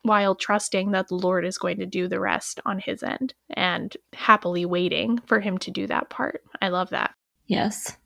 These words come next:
Speaker 2: so good. There is, of course, <laughs> the struggle as we try to bring ourselves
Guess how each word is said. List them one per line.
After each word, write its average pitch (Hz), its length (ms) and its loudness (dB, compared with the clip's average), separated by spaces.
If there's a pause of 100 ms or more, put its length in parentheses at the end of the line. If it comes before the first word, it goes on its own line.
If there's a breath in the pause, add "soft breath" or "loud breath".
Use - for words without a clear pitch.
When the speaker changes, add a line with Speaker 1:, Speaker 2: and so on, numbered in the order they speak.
(140)
Speaker 2:
so 180 380 4
good. - 260 0 (640)
There 262 220 12
is, 285 120 12
of 285 120 8
course, 214 440 10 (120)
<laughs> 202 100 2
the 220 140 12
struggle 185 520 12
as 185 260 10
we 190 120 8
try 180 260 12
to 165 380 10
bring 165 220 8
ourselves 151 640 8